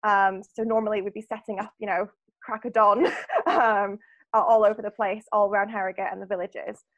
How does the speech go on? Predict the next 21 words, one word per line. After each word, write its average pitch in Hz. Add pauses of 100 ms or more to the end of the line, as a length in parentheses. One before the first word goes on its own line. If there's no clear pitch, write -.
(200)
And 208
it 226
just 233
seemed 247
quite 240
empty. 247
Obviously, 226
we're 214
not 202
able 202
to 208
see 240
people 214
and 202
kind 196
of 196
meet 220
other 202
traders 226
as 202
well. 233